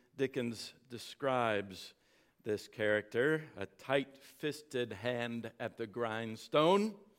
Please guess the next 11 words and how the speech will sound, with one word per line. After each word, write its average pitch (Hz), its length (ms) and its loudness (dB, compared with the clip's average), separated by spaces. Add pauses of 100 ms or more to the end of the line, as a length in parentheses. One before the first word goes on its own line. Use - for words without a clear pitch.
(340)
a 120 140 2
squeezing, 170 1160 -2
wrenching, 156 640 2
grasping, 151 800 4
scraping, 170 960 4
clutching, 147 1000 0
covetous 120 760 2
old 104 460 0
sinner - 600 -10 (840)
was 90 540 -8 (400)
Scrooge." - 920 -12